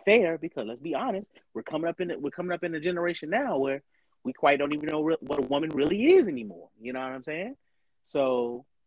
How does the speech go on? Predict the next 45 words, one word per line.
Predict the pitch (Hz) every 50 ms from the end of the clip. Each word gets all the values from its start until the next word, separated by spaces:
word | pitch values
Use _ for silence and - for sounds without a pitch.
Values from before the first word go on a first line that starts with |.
| _ _ _ _ _ _ _ _ _ _ _ _ _ -
some | - 175 185 247
of | 233
these | 220 214 214 202
dudes, | 180 233 302 359 349 320 302 277 262 - - -
chivalry | - - 240 294 370 339 285 220 180 151
is | 143 131
dead, | 123 117 139 185 247 302 254 - - - - _ _ _ _ _ _ _ _ _ _ _ _ _ _
and | - 143 143 139 131 117 117 _ _ _ _ _ _ -
they | 147 175 214 185
giving | 147 147 196 240 226 233
out. | 240 254 240 - -
I, | 123 147 - - 185 233
I |
seen | - - 220 214
this | 214 202
one | 196 190 240 285 269
dude. | 220 226 220 214 214 190
He | 202 247 233
got, | 240 233 214 165 139
he | 127 180 190
got | 226 214 196
attacked | 190 190 - 208 220 233 220
by | 196 202 190
three | 196 - 220 240 240
women, | 220 233 247 254 269 302 320 _ _ _ _ _ _ _ _ _ _ _ _ _ _ -
and | 165 175 160
then | 175
he | 160 175 247 262
whooped | 226 190 208 196 202 - - -
all | 185 220 226 233 240 240
three | 233 - 233 262 294 294 277 247
of | 208
them | 156 120 - - _ _ _ _ _ _ _ _ _ _ _ _ _ _ _ _ _ _ _ _ -
before | 147 - 170 147
we | 143
got | 139 127 120 -
there. | - - - _ _ _ - 190 - - - - - 269 220
<laughs> |
He | - - 180 226 247
whooped | 214 233 208 220 247
all | 233 240 240 240
three | 233 - 269 311 320 277
of | 240 226 220
them, | 247 254 254 - _ _ _ _ _ _ _ _ _ _ _ _ _
and | 190 196 196 196 190 190 190 185 185